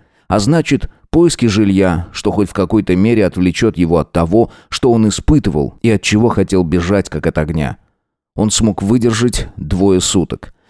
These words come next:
Даже полутора, учитывая, что приехал сразу после обеда, хотя до окончания рабочего дня ещё оставалось пара часов.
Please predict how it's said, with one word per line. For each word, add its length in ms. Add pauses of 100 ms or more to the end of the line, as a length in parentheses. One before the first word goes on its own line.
(140)
Даже 260
полутора, 800
учитывая, 440
что 160
приехал 420
сразу 420
после 320
обеда, 360 (180)
хотя 260
до 220
окончания 520
рабочего 460
дня 200
ещё 260
оставалось 580
пара 280
часов. 540